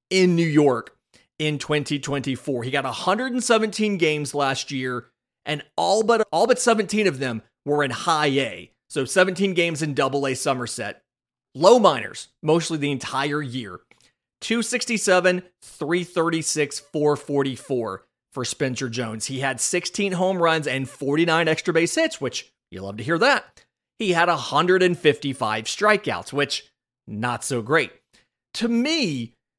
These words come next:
Spencer Jones is, he's a top, probably top two prospect in the system. I'm still a believer in Spencer Jones. Again,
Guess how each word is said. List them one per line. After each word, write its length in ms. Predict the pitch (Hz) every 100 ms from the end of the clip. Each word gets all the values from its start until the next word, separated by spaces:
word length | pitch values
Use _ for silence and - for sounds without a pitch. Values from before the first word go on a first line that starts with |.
| _
Spencer 520 | - - 220 220 226
Jones 580 | 175 180 190 185 180 - - -
is, 640 | 175 180 180 160 - - -
he's 220 | 170 170
a 40 |
top, 420 | 156 151 160 160 -
probably 220 | 165 160
top 240 | 165 147
two 140 | - 156
prospect 500 | 143 135 - 131 131
in 120 | 117
the 80 | 110
system. 520 | - 202 202 208 202 -
I'm 220 | 131 180
still 240 | 180 202 190
a 40 |
believer 340 | 175 185 185 185
in 80 |
Spencer 320 | 185 196 180 185
Jones. 340 | 170 185 175
Again, 300 | 135 131 117